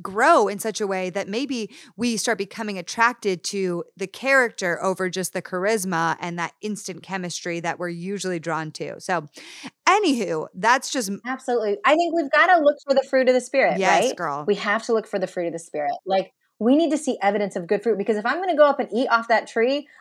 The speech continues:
Speaker 2: I don't want that to be rotten. It can be all
Speaker 1: <laughs>
Speaker 2: shiny as heck. But if it tastes like crap, then we've got a problem on our hands.
Speaker 1: <laughs>
Speaker 2: Also, I should tell you something funny. Um, a long time ago,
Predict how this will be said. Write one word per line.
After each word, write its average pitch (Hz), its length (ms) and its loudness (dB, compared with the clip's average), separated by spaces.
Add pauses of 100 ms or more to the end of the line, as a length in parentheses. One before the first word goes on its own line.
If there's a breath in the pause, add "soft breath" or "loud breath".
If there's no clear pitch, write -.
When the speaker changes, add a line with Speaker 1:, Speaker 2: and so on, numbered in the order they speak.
Speaker 2:
I 220 100 0
don't 320 100 4
want 320 160 2
that 311 100 4
to 294 80 -2
be 277 100 4
rotten. 208 380 2
It 247 120 2
can - 120 4
be 269 80 4
all 214 120 6
Speaker 1:
<laughs> - 160 -6
Speaker 2:
shiny 277 260 0
as 269 120 -2
heck. 185 240 -2 (220 soft breath)
But 208 80 0
if 196 100 0
it 202 140 2
tastes 285 300 -2
like 220 160 0
crap, 254 460 4
then 208 160 0
we've 240 180 0
got 175 200 0
a 214 40 0
problem 277 320 0
on 202 100 -4
our 185 80 -8
hands. 170 280 -6 (240 loud breath)
Speaker 1:
<laughs> - 100 -20
Speaker 2:
Also, 247 240 4
I 233 120 6
should 269 180 -2
tell 269 80 4
you 247 40 0
something 196 200 -4
funny. 185 260 -2 (120)
Um, 185 340 2
a 196 80 6
long 214 240 4
time 254 160 0
ago, 190 320 6